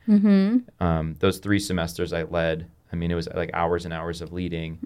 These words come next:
Speaker 1: Mm-hmm.
Speaker 2: and working with a team. That's where, I mean, th-, that's what this place does, is it allows young people the, uh, ability to, to learn how to minister and to learn how to step into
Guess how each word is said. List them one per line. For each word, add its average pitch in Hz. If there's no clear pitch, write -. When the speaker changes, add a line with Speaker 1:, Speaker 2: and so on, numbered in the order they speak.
Speaker 1:
Mm-hmm. 208
Speaker 2:
and 190
working 196
with 85
a 85
team. 85
That's 123
where, 90
I -
mean, 120
th-, 135
that's 131
what 131
this 113
place 104
does, 104
is 92
it 98
allows 104
young 110
people 101
the, 95
uh, 95
ability 107
to, 98
to -
learn 101
how 101
to 92
minister 90
and 92
to 92
learn 92
how 90
to 90
step 90
into 90